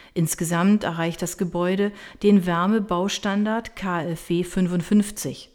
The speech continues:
T E S lebt diesen Ansatz im Betrieb des Gebäudes und auf dem gesamten Firmencampus weiter.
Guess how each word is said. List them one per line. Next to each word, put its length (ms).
T 160
E 140
S 280
lebt 240
diesen 240
Ansatz 480
im 100
Betrieb 380
des 180
Gebäudes 520
und 280
auf 160
dem 200
gesamten 520
Firmencampus 840
weiter. 420